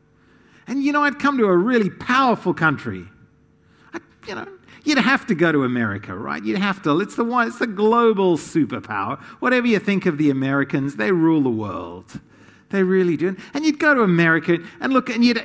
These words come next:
you'd have to go, well, I don't know, who would you go to if you went to America? If you had one shot as God and you wanted to meet the most powerful, influential,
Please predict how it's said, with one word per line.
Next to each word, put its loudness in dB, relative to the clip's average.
you'd -2
have 0
to 0
go, 2
well, 2
I 2
don't 0
know, 0
who 4
would 4
you 0
go 2
to -4
if -10
you 0
went -2
to -6
America? -6
If -4
you 2
had 2
one 0
shot 0
as 2
God 2
and -2
you 2
wanted 2
to 0
meet 2
the 0
most 0
powerful, 0
influential, 0